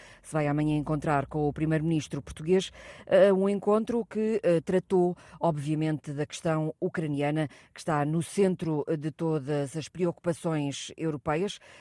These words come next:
que vai estar no centro desse Conselho Europeu e dessa reunião da nato. E por isso mesmo, a anteceder essas, eh, reuniões,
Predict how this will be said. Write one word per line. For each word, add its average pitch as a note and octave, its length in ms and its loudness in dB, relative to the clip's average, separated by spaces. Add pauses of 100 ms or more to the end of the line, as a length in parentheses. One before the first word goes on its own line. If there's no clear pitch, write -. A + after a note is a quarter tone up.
que - 80 -14
vai G3 140 0
estar F#3 400 -2
no F3+ 160 0
centro F#3 480 -2
desse D#3+ 440 -4
Conselho F3 360 -4
Europeu D#3 320 -2
e D3 40 -4
dessa D#3 260 -6
reunião D#3+ 360 -2
da D3 140 -4
nato. D3 300 -4 (340)
E D#3+ 140 -4
por E3 120 -4
isso E3+ 220 -6
mesmo, D#3+ 400 -2
a C#3+ 80 0
anteceder D3+ 400 -4
essas, C#3 580 -4
eh, B2 240 -2
reuniões, E3 600 0